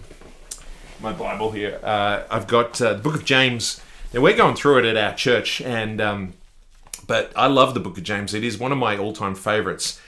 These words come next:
It starts off in, uh, chapter one. It gets straight, well, it says, "James, a bondservant of God and the Lord Jesus Christ." I remember when I first read that to my, um,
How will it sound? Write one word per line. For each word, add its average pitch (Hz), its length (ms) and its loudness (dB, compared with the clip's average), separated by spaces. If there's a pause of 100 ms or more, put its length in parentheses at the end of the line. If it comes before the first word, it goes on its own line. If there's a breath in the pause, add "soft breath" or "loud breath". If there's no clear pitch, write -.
(160 loud breath)
It - 140 -6
starts 123 380 2
off 113 380 -2
in, 104 300 -4
uh, 98 240 -4
chapter 117 320 0
one. 104 320 -2
It 98 140 -8
gets - 220 -4
straight, 113 380 0
well, 104 240 -2 (320 loud breath)
it 110 160 -4
says, 110 240 0
"James, 131 340 4
a 120 60 0
bondservant 110 840 -2
of 95 260 -10
God 98 360 0
and 95 220 -8
the 95 60 -4
Lord 95 240 -4
Jesus 98 340 -6
Christ." - 380 -4
I 107 40 -12
remember 107 220 -8
when 98 80 -6
I 95 60 -6
first - 380 -6
read 98 240 -4
that 95 220 -4
to 101 120 -8
my, 90 380 -8
um, 85 280 -12